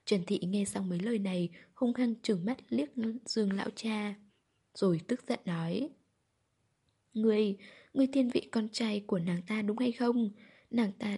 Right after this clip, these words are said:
đều đã chết bao nhiêu năm, ngươi còn chưa quên được nàng ta có phải không?"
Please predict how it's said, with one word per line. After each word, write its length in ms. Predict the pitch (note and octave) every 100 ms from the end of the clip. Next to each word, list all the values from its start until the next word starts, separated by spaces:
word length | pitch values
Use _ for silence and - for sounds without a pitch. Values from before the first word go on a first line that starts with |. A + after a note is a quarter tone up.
| -
đều 140 | F#3
đã 120 | - -
chết 140 | D#4+ -
bao 120 | A#3+
nhiêu 180 | A3 A3+
năm, 300 | A3 A3+ A#3 - - -
ngươi 180 | C4+ C4
còn 280 | C4 G#3 F3+
chưa 160 | - A3+
quên 240 | A#3 A3
được 180 | G#3+ G3
nàng 200 | F#3+ F3+ -
ta 160 | A3
có 140 | G#3+ C4+
phải 200 | C4 -
không?" 420 | A#3 A#3 A#3+